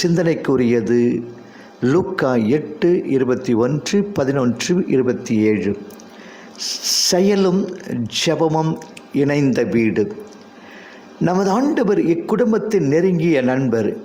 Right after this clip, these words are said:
யோவான் பதினொன்று முப்பத்தி நான்கு. நண்பர் இல்லாத வாழ்வு நரக வாழ்வு. இயேசு நமது நண்பராக வேண்டும். அவர் ஒவ்வொரு குடும்பத்தின் நடுநாயகமாக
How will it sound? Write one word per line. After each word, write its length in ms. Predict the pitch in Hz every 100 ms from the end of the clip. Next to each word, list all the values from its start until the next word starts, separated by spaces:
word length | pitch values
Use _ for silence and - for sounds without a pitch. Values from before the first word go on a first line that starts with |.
| - - - - - -
யோவான் 560 | 120 160 139 135 123
பதினொன்று 640 | - 156 160 147 120 - 165
முப்பத்தி 480 | 151 - 143 - 127
நான்கு. 580 | 113 113 107 101 107 107 - - - - -
நண்பர் 500 | 147 208 269 269 269
இல்லாத 600 | 180 170 180 170 165 156
வாழ்வு 580 | 131 143 156 160 196 202
நரக 760 | 131 120 127 127 143 143 180 -
வாழ்வு. 680 | 113 110 110 113 98 113 - - - - - - - - - -
இயேசு 680 | 143 208 240 - - 262 254
நமது 480 | 165 170 180 170 165
நண்பராக 680 | 143 175 190 175 151 135 139
வேண்டும். 600 | 127 123 117 139 202 202 - - - - -
அவர் 300 | 143 160 170
ஒவ்வொரு 640 | 156 190 226 269 240 202 196
குடும்பத்தின் 800 | 190 185 185 180 - 156 156 -
நடுநாயகமாக 1700 | 117 127 131 147 190 175 151 139 147 147 147 143 123 123 139 170 165